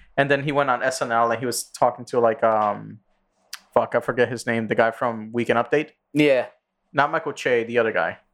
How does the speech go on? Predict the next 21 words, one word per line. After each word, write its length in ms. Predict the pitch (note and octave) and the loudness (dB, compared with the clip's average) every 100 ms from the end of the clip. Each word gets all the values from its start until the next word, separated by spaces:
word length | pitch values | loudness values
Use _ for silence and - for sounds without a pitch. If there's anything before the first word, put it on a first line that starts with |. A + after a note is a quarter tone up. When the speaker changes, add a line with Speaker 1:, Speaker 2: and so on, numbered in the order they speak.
| _ _ _ _ _ - - - - - | _ _ _ _ _ -20 -20 -20 -16 0
Speaker 1:
Uh, 100 | D3 | 0
the 100 | D3 | 2
white 200 | C#3 C3 | 0 -2
dude 200 | G#2+ G2+ - _ - - _ _ _ | -4 -10 -12 _ -20 -20 _ _ _
who's 180 | D#3 C#3+ | 0 2
married 220 | C3+ C3 | 2 2
to 80 | - | 0
Scarlett 300 | - B2+ A#2+ | 0 0 0
Johansson. 560 | B2 A#2+ C3+ B2 A2+ G#2 - _ _ _ - | -2 -2 0 0 -2 -4 -12 _ _ _ 2
Speaker 2:
Uh, 1120 | - G3+ G#3 G3+ G3+ G3+ G#3 G#3+ G3+ F#3+ A#2+ - - _ _ - | 2 4 2 2 2 2 2 2 2 0 -2 -4 -12 _ _ 0
Dirty 220 | F#3 F3+ | 2 2
Blonde, 460 | D#3+ D#3+ C#3+ C3 B2 | 2 2 2 -2 -2
right? 260 | D3+ E3 | 0 0
Speaker 1:
Yeah, 360 | C#3+ C3 G#2+ G2 - | -2 0 2 0 0
that 220 | C3 A#2+ | 0 0
guy. 100 | G2+ | 0
Speaker 2:
Like, 280 | E3 E3 - | 2 0 -4
stereotypical 1080 | - - G3+ F#3 F3+ A3+ - F3 F3 E3+ D#3+ | -10 0 2 2 2 -2 -4 2 2 4 2
looking 340 | E3 E3 D#3 | 2 0 -2
white 200 | C#3+ D3+ | 0 2
person? 400 | - E3 G3 F3+ | 2 2 2 -2